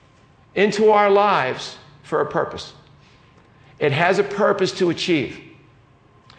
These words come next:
So just like this with Esau and Jacob,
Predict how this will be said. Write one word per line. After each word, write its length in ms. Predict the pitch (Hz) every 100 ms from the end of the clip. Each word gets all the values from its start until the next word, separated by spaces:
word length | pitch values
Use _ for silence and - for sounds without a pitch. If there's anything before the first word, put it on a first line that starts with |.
| - -
So 200 | - 170
just 340 | 160 202 240 -
like 240 | 220 214
this 280 | 202 214 202
with 420 | 180 170 - - - - - _ -
Esau 680 | 185 196 214 208 220 220 - - - _ _ _ _ -
and 160 | 160
Jacob, 460 | 135 185 190 175 107